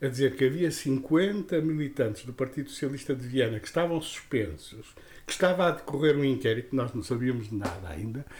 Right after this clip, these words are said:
que estava a decorrer um inquérito e, portanto, nada daquilo que estava a ser feito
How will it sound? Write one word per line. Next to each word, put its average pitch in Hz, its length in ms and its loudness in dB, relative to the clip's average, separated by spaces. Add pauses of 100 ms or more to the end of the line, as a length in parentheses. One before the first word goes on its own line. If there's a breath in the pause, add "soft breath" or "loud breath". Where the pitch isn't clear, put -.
(160 loud breath)
que - 80 -6
estava 160 320 4
a - 20 4
decorrer 123 380 -2
um 151 60 4
inquérito 180 500 0
e, - 20 -6
portanto, 165 420 2
nada 170 400 6
daquilo 156 400 0
que 131 80 -8
estava 131 280 2
a 127 60 2
ser 143 200 0
feito 165 560 -2